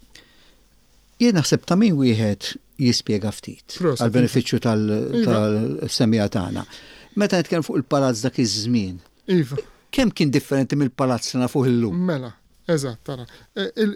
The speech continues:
Speaker 2: il-palazz, il-palazz tal-President, jew il-palazz
Speaker 1: Sewa.
Speaker 2: tal-Gran Mastru. Ħanejdulu issa l-palazz tal-Gran Mastru, mhux
Speaker 1: Hekk kien
Speaker 2: tal-President.
Speaker 1: tal-Gran Mastru.
Speaker 2: Ekku. E, il-palazz tal-Gran Mastru, e, huwa, huwa bini li, li, li inkorpora meta nbena fl-elf,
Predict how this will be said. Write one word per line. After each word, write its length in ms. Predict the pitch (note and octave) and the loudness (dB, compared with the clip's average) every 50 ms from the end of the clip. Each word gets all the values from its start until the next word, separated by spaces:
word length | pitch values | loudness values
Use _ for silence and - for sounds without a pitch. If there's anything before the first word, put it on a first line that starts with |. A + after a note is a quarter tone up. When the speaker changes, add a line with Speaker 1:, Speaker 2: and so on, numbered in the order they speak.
| - A3+ | -2 -2
Speaker 2:
il-palazz, 840 | G#3 F#3+ - _ - G#3+ G3 F#3 F3+ D#3+ C#3+ - - - - - - _ _ _ _ _ _ _ _ - - | -2 -2 -2 _ 0 0 2 2 0 -2 -4 -6 -8 -10 -10 -10 -14 _ _ _ _ _ _ _ _ -14 -12
il-palazz 380 | G3+ - - F#3 F3+ E3 - F3 | -8 -4 0 0 0 0 2 0
tal-President, 560 | E3 D3 F3 D#3+ C#3 D3 C#3+ C#3+ B2+ A2+ - | 0 0 0 -2 0 -2 -2 -4 -4 -6 -6
jew 80 | C#3 C#3+ | -8 -6
il-palazz 300 | - - D#3+ D#3 D3+ - | -4 -2 -2 -2 -2 -2
Speaker 1:
Sewa. 80 | - | 0
Speaker 2:
tal-Gran 240 | B3+ A#3 D3 D3 C#3+ | 0 0 0 -2 -4
Mastru. 320 | B2+ A#2 - - - A#2+ - - - - - - - _ - - | -6 -8 -10 -12 -14 -18 -18 -20 -20 -20 -20 -20 -20 _ -2 0
Ħanejdulu 420 | F3 E3+ D#3+ D3 C#3+ C#3 C#3 C#3 C#3 - - - - F4 D4+ D4 B3+ D#3+ | 2 4 4 4 4 2 2 2 0 0 -2 -10 -20 -20 -14 -10 -8 -6
issa 180 | - - D#3 | -4 -4 -2
l-palazz 320 | C#3+ - D#3 D3 C#3+ - - | -2 -2 -2 -2 -2 -2 -2
tal-Gran 300 | D3 C#3 C#3+ C#3 C3+ B2+ | -2 0 0 -2 -2 -4
Mastru, 240 | A#2+ A2 - - C#3 | -6 -8 -8 -4 -2
mhux 80 | D3+ E3 | -2 -2
Speaker 1:
Hekk 140 | - - | 0 0
kien 160 | - G#2+ B2 C#3+ | 0 0 2 0
Speaker 2:
tal-President. 80 | - | 0
Speaker 1:
tal-Gran 260 | - G#2+ B2+ C3 - | 2 2 2 2 2
Mastru. 300 | - A#2+ - - F#3 D3+ | 2 0 -2 -2 -4 -4
Speaker 2:
Ekku. 180 | - - - - - - - - - - | -4 -6 -12 -20 -20 -20 -18 -18 -10 -4
E, 160 | - - - - A#3+ | 0 0 2 2 2
il-palazz 320 | A3 - A#3 G#3 F3+ - F3+ | 2 4 4 4 4 4 2
tal-Gran 260 | E3 D3+ D#3+ E3 G3 | 2 2 2 4 4
Mastru, 440 | B3 A#3 - - - - D3+ C#3 - | 4 2 2 0 -2 -2 -2 -2 -2
e, 240 | - - - F#2 F2+ - - E2 - - | -4 -8 -6 -6 -6 -6 -8 -10 -10 -6
huwa, 400 | - - E3 D3+ C#3+ C#3+ C3 C3 - - B3+ B3 | -2 0 2 2 2 2 0 -2 -6 -10 -10 -6
huwa 260 | A#3 F3+ E3 D3+ D3+ | -2 0 0 2 0
bini 300 | C#3+ C#3 C3 B2 C3+ D3 | 0 -2 -2 -2 0 2
li, 120 | E3+ F#3 G#3 A3 | 2 2 2 2
li, 180 | G3+ G#3 G#3 G3 F#3+ F3 - - - _ _ _ - A#3+ - - - - G#3+ | 2 2 2 2 0 -2 -4 -10 -20 _ _ _ -14 -12 -12 -12 -8 -4 -2
li 160 | F#3+ A3 A#3 C4 C#4+ | -2 0 0 0 2
inkorpora 640 | B3+ A3+ F#3+ - - D#3 C3+ B2+ - - C#3 C3+ C3+ | 2 2 2 0 -2 -2 -4 -4 -4 -6 -6 -4 -2
meta 260 | D#3 F3 E3 - E3+ | -2 -2 -2 -2 -2
nbena 380 | E3+ E3+ F3+ F#3+ E3 C#3+ C#3+ C3+ | -2 0 0 0 0 0 -2 -4
fl-elf, 380 | - - D#3+ D#3 C#3+ C3 - | -4 -2 -2 -2 -2 -2 -4